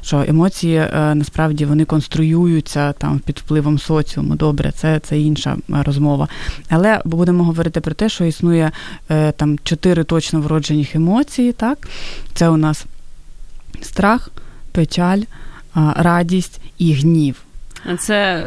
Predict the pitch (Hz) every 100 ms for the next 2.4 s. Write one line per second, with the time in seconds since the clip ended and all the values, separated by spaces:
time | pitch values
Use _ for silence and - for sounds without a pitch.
0 | 196 202 214 220 202 202 202 190 180 175
1 | 170 202 196 190 180 190 196 202 170 160
2 | 160 - - -